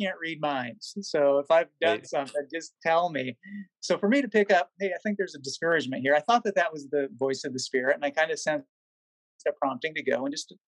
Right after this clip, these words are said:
Speaker 1: talk and engage in conversation, just open up, you know, "How are things going today?" Ended up, as that played out, it really was. She was
Speaker 2: Mm.
Speaker 1: discouraged. There were things going in her life. We didn't end up having a prayer of salvation or anything like that, but it was a really meaningful conversation, and I think it was just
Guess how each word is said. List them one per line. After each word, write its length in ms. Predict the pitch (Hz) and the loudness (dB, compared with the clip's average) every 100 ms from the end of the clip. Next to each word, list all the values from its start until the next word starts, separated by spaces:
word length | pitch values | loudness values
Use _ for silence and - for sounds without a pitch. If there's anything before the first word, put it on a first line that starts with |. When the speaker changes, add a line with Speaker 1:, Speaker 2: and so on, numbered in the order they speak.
| - | 2
Speaker 1:
talk 260 | 139 135 | 2 2
and 80 | 147 | -2
engage 260 | 131 135 135 | 2 2 0
in 60 | |
conversation, 720 | 139 139 131 180 202 202 139 139 - 202 - | -2 -2 0 2 2 4 -2 -4 -14 -16 -6
just 120 | 135 156 | 0 4
open 240 | 147 147 | 4 2
up, 100 | 151 | 0
you 80 | 185 | 0
know, 40 | 160 | -2
"How 100 | 160 | -2
are 40 | |
things 220 | 165 151 | -2 -2
going 200 | 156 175 | 0 2
today?" 240 | 135 131 127 220 220 - _ _ - | 2 2 0 -8 -10 -10 _ _ 0
Ended 280 | 175 214 220 | 4 6 6
up, 180 | 135 143 | 6 4
as 140 | 151 139 | 0 0
that 220 | 139 - | 0 -2
played 280 | - 151 127 | -2 -2 0
out, 300 | 123 131 - _ - | 0 0 -2 _ -6
it 140 | 170 170 | -6 -4
really 280 | 127 123 147 | -2 0 2
was. 680 | 196 175 - - - - - | 4 2 -2 -10 -16 -16 -12
She 200 | - 117 | -6 -4
was 420 | 107 110 131 151 | -2 2 2 2
Speaker 2:
Mm. 40 | |
Speaker 1:
discouraged. 600 | 185 - 175 175 208 202 | -2 -2 2 6 6 4
There 120 | 131 123 | -2 -4
were 100 | 117 | -2
things 300 | 147 160 151 | -2 -2 -2
going 300 | 165 165 165 | 0 0 0
in 80 | 156 | 2
her 100 | 147 | 6
life. 340 | 147 156 170 - | 6 4 0 -8
We 120 | 123 | -8
didn't 240 | 120 147 156 | -4 -4 -4
end 160 | 156 151 | -2 2
up 120 | 147 156 | 2 2
having 240 | 151 151 | 0 -2
a 60 | 143 - | -8 -2
prayer 180 | 139 165 | 0 0
of 60 | |
salvation 720 | - 185 185 135 151 156 185 | 0 2 2 2 0 0 -4
or 120 | 170 147 | -2 -2
anything 340 | 156 156 175 | -2 -2 0
like 240 | 170 165 | 2 2
that, 180 | 185 208 | 2 2
but 80 | 214 | 0
it 40 | 233 | -4
was 100 | 220 | -2
a 60 | |
really 240 | 185 190 175 | 0 0 -2
meaningful 400 | 165 165 160 151 | -4 -4 -4 -2
conversation, 800 | 151 147 139 202 226 208 160 | -2 -2 -2 0 0 0 -4
and 100 | 170 156 | -2 -4
I 60 | |
think 180 | - 165 | -4 -10
it 60 | 160 | -8
was 120 | 156 | -6
just 220 | 156 139 | -6 -8